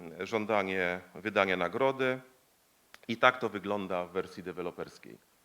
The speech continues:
Pies wchodzi, ja mu mówię, żeby wyszedł, pies wychodzi, wtedy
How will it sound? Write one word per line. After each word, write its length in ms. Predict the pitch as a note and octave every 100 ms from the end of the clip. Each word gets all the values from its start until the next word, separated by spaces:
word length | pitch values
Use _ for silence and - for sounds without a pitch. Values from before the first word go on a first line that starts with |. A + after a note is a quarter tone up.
| _ _
Pies 220 | A#2 G2
wchodzi, 680 | - - F2+ F2 G#2+ C3+ F#3 F3+ -
ja 140 | G#2+
mu 120 | G#2 F#2+
mówię, 280 | F2+ E2+
żeby 240 | D#2+ D#2+ E2
wyszedł, 580 | E2 - A2 D3+ F#3 F#3+ - _ _ _ _
pies 380 | - F#2 F2 - -
wychodzi, 720 | D#2+ E2+ F#2 F#2 A2+ E3 G#3 G3+ - _ _
wtedy 500 | - G#2+ G2+ G2